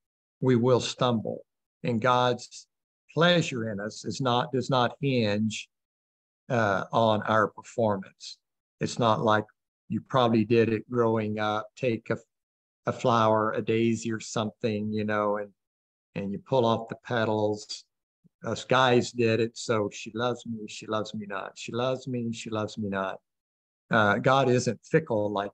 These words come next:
that with us. Uh, he's not, he's not good with us whenever we're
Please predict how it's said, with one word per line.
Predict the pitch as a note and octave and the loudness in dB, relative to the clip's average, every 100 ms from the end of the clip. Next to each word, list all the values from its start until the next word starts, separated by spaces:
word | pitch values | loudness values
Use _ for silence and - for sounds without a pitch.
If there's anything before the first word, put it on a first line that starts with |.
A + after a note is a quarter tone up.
| - | -6
that | G2+ - | -4 -4
with | A2+ - | -6 -6
us. | G2+ F2+ - - - - _ _ _ _ _ | -6 -6 -6 -10 -12 -14 _ _ _ _ _
Uh, | A#2 G2+ G2 F#2+ G#2+ - - _ _ _ _ _ | 2 4 4 2 -2 -10 -14 _ _ _ _ _
he's | A#2 G2 | -4 -2
not, | A#2+ A2+ G2+ - _ _ _ _ - | 2 4 4 0 _ _ _ _ -2
he's | A2+ A2+ | 0 2
not | G#2+ G2+ A2+ | 2 0 2
good | B2 C3 B2+ A#2+ | 6 8 6 6
with | B2 A#2+ | 4 4
us | B2+ A2+ - - _ _ _ | 4 2 -2 -12 _ _ _
whenever | - A#2+ A#2 A2+ | -4 2 2 2
we're | G#2+ A2 G#2 G2+ G2+ | 0 0 0 -2 -4